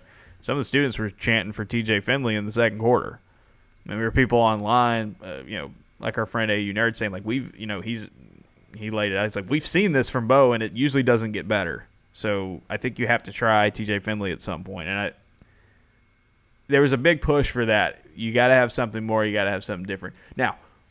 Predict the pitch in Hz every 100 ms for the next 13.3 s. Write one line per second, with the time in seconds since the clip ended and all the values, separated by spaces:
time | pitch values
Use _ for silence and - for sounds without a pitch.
0 | - 101 143 208 175 165 110 123 143 175
1 | 196 - - _ _ _ _ _ - -
2 | 139 143 151 127 123 117 117 123 143 139
3 | 117 123 107 - 123 117 110 107 117 127
4 | 117 - 107 95 110 - 113 110 139 120
5 | 117 110 - - 127 123 120 117 117 107
6 | - 135 135 131 123 117 110 104 117 156
7 | - - _ - 113 127 151 - - -
8 | 107 110 92 110 - 110 95 110 101 95
9 | 110 120 117 117 113 107 110 113 110 107
10 | 107 110 113 110 - _ 104 107 110 110
11 | 82 123 113 104 117 117 113 104 - 117
12 | 113 107 85 110 110 104 101 98 92 90
13 | 90 90